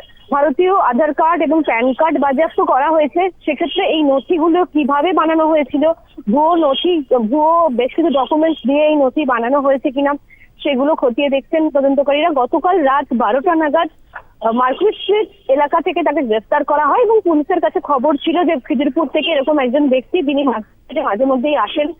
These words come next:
আহ, তাকে ওখা-, এই এলাকায় দেখা যায় এবং সেই সু-, খবর পেয়েই, আহ, তল্লাশি চালিয়ে গতকাল তাকে গ্রেফতার করা হয়। সেক্ষেত্রে এই সন্দেহভাজন বাংলাদেশি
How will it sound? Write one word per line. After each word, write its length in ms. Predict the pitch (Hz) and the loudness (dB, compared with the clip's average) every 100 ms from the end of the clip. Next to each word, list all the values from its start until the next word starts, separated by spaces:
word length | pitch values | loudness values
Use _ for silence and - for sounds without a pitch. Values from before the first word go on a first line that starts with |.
| - - - | -18 -18 -4
আহ, 160 | 254 254 | -2 -2
তাকে 320 | 233 294 277 | -2 0 0
ওখা-, 240 | 233 - | 0 0
এই 220 | 240 269 | 0 0
এলাকায় 300 | 247 247 294 | 0 0 0
দেখা 300 | 262 196 277 | -2 -2 -2
যায় 200 | 269 320 | 0 0
এবং 160 | 320 302 | 0 -2
সেই 260 | - 302 - | -4 -10 -6
সু-, 160 | 294 226 - | -6 -6 -6
খবর 340 | 277 226 285 | -4 0 -2
পেয়েই, 340 | 254 269 294 349 - - - | -2 -4 -4 -10 -16 -20 -8
আহ, 100 | 233 | -6
তল্লাশি 460 | 226 247 262 302 320 | -2 -2 -2 -2 -2
চালিয়ে 280 | 269 285 | -2 -2
গতকাল 360 | 285 226 240 269 | -6 -8 -4 -2
তাকে 220 | 285 269 | -2 -4
গ্রেফতার 400 | 226 208 - 277 | -4 -4 -4 -4
করা 220 | 269 247 247 | -2 -2 -2
হয়। 180 | 240 349 - - - | -4 -4 -14 -20 -14
সেক্ষেত্রে 520 | 339 - 349 - 440 453 320 - | -10 -8 -8 -2 -2 -2 -4 -4
এই 180 | - 339 - | -4 -6 -4
সন্দেহভাজন 680 | 311 269 339 370 349 349 349 | -2 0 -2 -4 -4 -2 -2
বাংলাদেশি 720 | 240 262 277 285 - 349 359 | -2 -4 -6 -8 -6 -2 -2